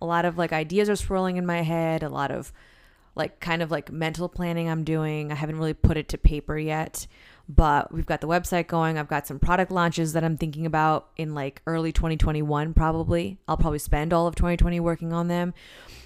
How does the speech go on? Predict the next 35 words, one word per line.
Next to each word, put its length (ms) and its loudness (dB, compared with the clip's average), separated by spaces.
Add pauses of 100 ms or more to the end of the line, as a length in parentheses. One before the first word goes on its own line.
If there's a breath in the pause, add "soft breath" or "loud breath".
(200 loud breath)
Um, 340 0
we're 160 0
thinking 300 -2
about 240 4
consolidating 1000 2
Brian's 400 2
website 480 -2
and 120 -6
mine 220 -2
and 100 -6
kind 140 -4
of 60 -6
putting 160 8
them 100 -4
together 420 0
so 120 -8
that 100 -6
people 200 2
could 140 -10
see 340 -4
holistically 580 -2
what 160 -2
it 120 -4
is 120 -6
that 120 -6
we 80 -8
do 220 -4
and 100 -6
offer 340 -2
to 100 -4
the 100 0
world 380 4
in 100 -2
terms 320 -6
of 200 -4